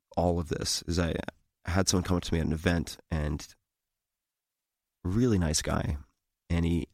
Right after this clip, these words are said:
asked me to si-, he waited very patiently for everybody else to finish and came over and said, "Would you sign this for my brother?" I said, "I'd be happy to sign it for your brother. Uh, you know, what would you like me to tell him?"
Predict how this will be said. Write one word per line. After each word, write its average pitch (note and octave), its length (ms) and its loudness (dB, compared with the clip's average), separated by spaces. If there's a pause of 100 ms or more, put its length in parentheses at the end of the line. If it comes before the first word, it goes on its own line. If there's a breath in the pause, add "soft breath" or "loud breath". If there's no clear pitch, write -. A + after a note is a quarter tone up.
asked F#2+ 340 2
me F#2 140 4
to - 80 -2
si-, - 320 0
he F2+ 100 0
waited A2 420 2
very E2+ 180 0
patiently G#2 600 0
for E2+ 140 -4
everybody D#2+ 260 -2
else D#2+ 180 -4
to - 80 -16
finish G2 720 0
and D#2 300 -2 (380 soft breath)
came A#2 240 2
over F#2+ 240 2
and F2 100 0
said, E2+ 200 -2
"Would E2 100 -2
you E2+ 60 -2
sign G2 380 2
this F2 160 0
for - 120 -6
my F2 160 -2
brother?" - 480 -4
I - 220 -20
said, F#2 120 -8
"I'd F#2 40 -2
be F#2+ 60 0
happy - 260 -2
to - 60 0
sign - 180 -2
it - 80 -10
for - 80 -2
your - 80 -4
brother. - 320 -2 (840 soft breath)
Uh, - 380 -6 (580)
you G2 60 0
know, F2 60 0
what F2+ 120 2
would F#2 100 2
you F2 80 2
like E2+ 140 -2
me D#2 80 -2
to E2 80 -4
tell - 280 -2
him?" E2 300 -4